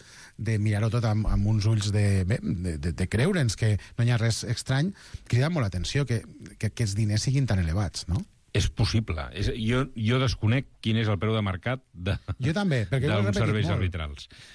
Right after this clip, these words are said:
Speaker 2: El que també, també hem, cal tenir en compte que, eh, aquest diner s'ha anat inflant al llarg de, de, de l'any. Comença, si no mo-, estic parlant de memòria, a l'any dos mil, eh, Enrique Ceneguera co-, eh, rep cent mil euros del Barcelona,
Speaker 1: Mhm.
Speaker 2: aquesta quantitat es,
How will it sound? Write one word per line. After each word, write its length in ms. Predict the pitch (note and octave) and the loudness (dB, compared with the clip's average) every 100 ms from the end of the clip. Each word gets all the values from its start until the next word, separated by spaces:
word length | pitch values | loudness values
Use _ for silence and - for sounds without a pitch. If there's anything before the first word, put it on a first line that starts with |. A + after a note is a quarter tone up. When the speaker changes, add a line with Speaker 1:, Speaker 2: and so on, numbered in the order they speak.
| - | -10
Speaker 2:
El 220 | F#2 G#2+ | -6 -4
que 260 | E2 G#2+ G2+ | 0 0 0
també, 260 | G#2 G#2 B2 - | 0 0 0 -2
també 560 | - G#2+ C3 D3 A#2+ G#2 | -2 0 0 0 -2 -2
hem, 160 | A2+ A2 - | -2 -2 -4
cal 160 | - A2 | -4 -2
tenir 180 | G#2 A#2 | 0 0
en 40 | |
compte 320 | G#2 G#2+ G#2 A2+ | 2 0 0 0
que, 80 | |
eh, 560 | G#2+ F#2+ E2+ F#2 F2+ F2+ G2 | 0 0 0 0 0 0 -2
aquest 220 | F#2 G#2 | -2 0
diner 240 | A2 A2 A#2 | 2 2 2
s'ha 80 | A#2+ | 0
anat 180 | A2+ G#2 | 0 2
inflant 540 | F#2+ - G#2 G#2+ C3 C#3 - _ | 0 0 2 2 0 -6 -18 _
al 140 | - F#2 | -8 -4
llarg 220 | F#2 F2 | -2 -2
de, 60 | E2+ E2+ D#2+ | -2 -4 -4
de, 120 | D#2+ | -6
de 140 | D2 F2 | -4 0
l'any. 140 | G2 E2+ | 0 0
Comença, 460 | F2+ G2+ F#2+ E2 | 0 2 2 0
si 140 | D#2 E2 | -2 -2
no 60 | E2 | 0
mo-, 140 | E2+ D2 | -2 -4
estic 220 | D2 E2 | -8 -4
parlant 220 | F#2 F2 E2+ | 0 2 2
de 60 | |
memòria, 400 | E2 F#2 F2 D#2+ D#2 - - - | 4 4 2 0 -4 -12 -18 -4
a 120 | F2+ | 0
l'any 100 | F2+ | 2
dos 160 | F2+ E2+ F#2 | 4 4 4
mil, 300 | F#2 E2 D#2 - - - | 2 0 -2 -12 -20 -6
eh, 760 | F#2 F2+ F2+ F2 F2 F2 F2 F2 | -2 2 2 2 2 2 2 2
Enrique 320 | F#2+ F#2 F#2 | 2 2 2
Ceneguera 380 | F#2 F#2 F2 E2+ | 2 4 4 2
co-, 220 | - F#2+ - | 2 0 2
eh, 240 | F#2 F2 E2+ | 2 0 -2
rep 440 | E2+ E2 F#2+ F#2 - | -4 0 2 2 2
cent 160 | G2+ | 2
mil 160 | F2 F2+ | 4 4
euros 200 | F2 E2+ | 4 4
del 80 | F2 | 4
Barcelona, 460 | E2+ - G#2+ A2 A#2 | 2 2 2 2 2
Speaker 1:
Mhm. 80 | G#2+ | 0
Speaker 2:
aquesta 240 | G2+ F#2+ G#2+ | 2 0 0
quantitat 500 | - F2 E2+ E2+ | 0 0 0 0
es, 80 | E2 | 0